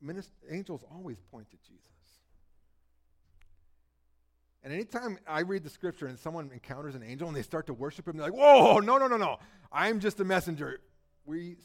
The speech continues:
serve God. So when someone comes along and claims to have some special revelation, uh, be careful. These are the dreamers.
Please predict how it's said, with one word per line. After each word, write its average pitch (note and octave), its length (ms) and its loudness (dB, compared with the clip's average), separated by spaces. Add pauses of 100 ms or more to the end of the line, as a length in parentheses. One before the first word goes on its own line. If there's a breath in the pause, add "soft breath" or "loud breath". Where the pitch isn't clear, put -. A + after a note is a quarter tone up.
serve C3 300 -10
God. F#2 260 -18 (2000)
So C#3 80 -18
when D#3+ 100 -12
someone G#3+ 180 -16
comes D3+ 220 -12
along A#2 340 -12
and G#2+ 100 -16
claims A2 300 -16
to A2 80 -18
have G2+ 200 -16
some G2+ 240 -20
special A2 440 -20
revelation, F#2+ 560 -20 (1200)
uh, G#2 100 -20
be A2 60 -20
careful. G#2 340 -20
These G#2 140 -20
are A#2+ 40 -20
the G#2+ 80 -20
dreamers. G2 280 -20